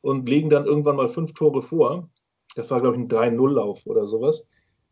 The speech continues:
Da war ein sieben Meter von Elisson, Tempo-Gegenstoß von Elisson. Also es war, so, und dann hatte man tatsächlich den Eindruck, dass da auch nichts mehr passiert. Zumal auch mit Ausnahme von Domagoj Pavlovic, äh,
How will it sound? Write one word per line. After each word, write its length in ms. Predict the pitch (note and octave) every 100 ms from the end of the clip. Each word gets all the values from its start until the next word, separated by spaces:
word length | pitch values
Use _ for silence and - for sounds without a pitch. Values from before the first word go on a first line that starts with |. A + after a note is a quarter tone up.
| _
Da 200 | A2+ A2
war 680 | A#2 A#2 A#2+ A#2+ B2 B2 -
ein 260 | A#2 A#2+
sieben 240 | A#2 B2 A#2+
Meter 240 | D3 D#3
von 160 | D3+ C3+
Elisson, 520 | C#3+ C3 C3+ C3 B2+
Tempo-Gegenstoß 720 | D3+ B2+ B2 C#3+ - C#3+ C3+
von 140 | -
Elisson. 540 | C3 C3+ A#2+ C3 B2+ B2
Also 120 | B2+
es 140 | B2
war, 400 | C3+ C3 B2+ - _ _ _ _ _ _
so, 120 | A2+ A#2+
und 60 |
dann 140 | C3 B2+
hatte 140 | C#3+
man 160 | C3+ B2+
tatsächlich 380 | A#2+ B2+ B2+
den 140 | B2+ A2+
Eindruck, 340 | A2+ A2 A2
dass 140 | A2+ -
da 220 | A#2 G2+
auch 200 | - -
nichts 240 | B2 B2
mehr 120 | - A2
passiert. 480 | A2 - A#2 - - _ _ _
Zumal 540 | - C3 A#2 A2+ C3 -
auch 420 | A#2 B2+ - - -
mit 220 | B2 -
Ausnahme 440 | A#2 C#3 C#3+ B2+
von 160 | A#2 A#2+
Domagoj 360 | B2+ A#2 A#2
Pavlovic, 680 | A2 C3 C#3 C#3 C#3 - - _ _ _ _ _
äh, 100 | -